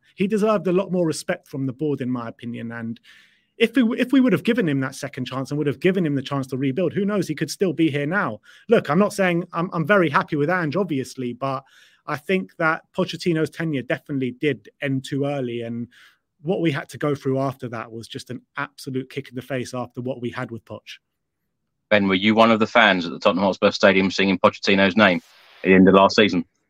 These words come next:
Speaker 1: No, I wasn't actually. I, I disagreed with singing his name, uh, to be honest. Even though I did want him back,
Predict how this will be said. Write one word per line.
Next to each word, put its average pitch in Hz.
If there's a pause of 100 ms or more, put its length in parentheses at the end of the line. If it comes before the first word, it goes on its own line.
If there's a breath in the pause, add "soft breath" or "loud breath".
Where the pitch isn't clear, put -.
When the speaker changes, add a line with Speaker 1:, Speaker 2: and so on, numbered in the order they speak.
(480)
Speaker 1:
No, 120
I 117
wasn't 123
actually. 117
I, 127
I 139
disagreed 151
with 123
singing 135
his 123
name, 120
uh, 123
to 123
be 113
honest. 135
Even 170
though 175
I 156
did 156
want 165
him 143
back, 151